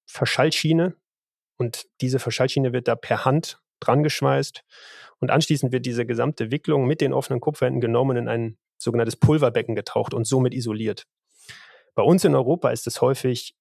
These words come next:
eine umspritzte Kupferschiene, die dann vollautomatisiert angeschweißt wird. Das heißt,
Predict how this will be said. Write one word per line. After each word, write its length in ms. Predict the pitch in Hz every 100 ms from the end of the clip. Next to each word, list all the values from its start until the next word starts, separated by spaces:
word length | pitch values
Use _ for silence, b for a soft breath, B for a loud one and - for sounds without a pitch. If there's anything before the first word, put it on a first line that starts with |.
| _ _ _ _ _ _ _
eine 220 | 131 123 -
umspritzte 800 | 147 - - 139 196 - - 151
Kupferschiene, 760 | - - 139 - 156 151 143
die 160 | 117 117
dann 400 | 135 147 147 - _ _ _ _ _
vollautomatisiert 1300 | - - 160 139 147 151 135 127 123 117 131 127 123 - _
angeschweißt 680 | 139 131 123 - - - -
wird. 160 | 120 127
Das 120 | -
heißt, 240 | 123 -